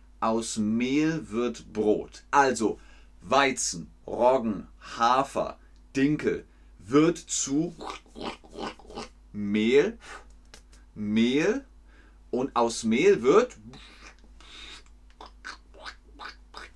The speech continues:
Ofen auf. Mm,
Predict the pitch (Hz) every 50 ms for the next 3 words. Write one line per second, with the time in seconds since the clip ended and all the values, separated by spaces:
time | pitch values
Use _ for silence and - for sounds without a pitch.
0 | - - - - - - - - - 101 110 113 - - 113 - - 110 131 170
1 | 208 - - - - 508 539 494 480 - - - - - - - - - - -
2 | - - - - - - - - - - - - - - - 120 - - - -
3 | - - - - - - - - - - - - - - - - - - - -
4 | _ _ - - - - 440 - - - - 240 - - - - - - - -
5 | - - - - - - - - - - - - - - - 92 98 107 117 135
6 | 143 151 151 151 147 143 139 135 131 120 107